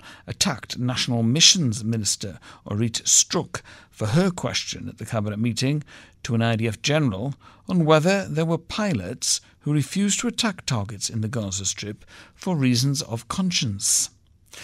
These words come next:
He said, "This is a, this is a savage accusation coming from a superfluous minister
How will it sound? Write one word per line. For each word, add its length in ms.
He 140
said, 420
"This 240
is 180
a, 280
this 280
is 280
a 140
savage 680
accusation 720
coming 280
from 340
a 100
superfluous 920
minister 640